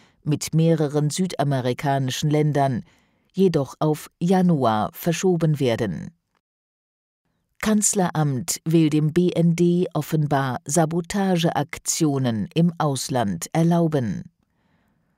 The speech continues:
Deutschlands Auslandsgeheimdienst B N D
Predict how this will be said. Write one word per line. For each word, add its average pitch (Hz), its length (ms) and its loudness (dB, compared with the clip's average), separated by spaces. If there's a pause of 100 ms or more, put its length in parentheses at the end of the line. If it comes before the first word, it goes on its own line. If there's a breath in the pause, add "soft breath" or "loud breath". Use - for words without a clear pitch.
(500)
Deutschlands 185 680 0
Auslandsgeheimdienst 170 1600 0
B 156 180 4
N 160 200 2
D 175 420 2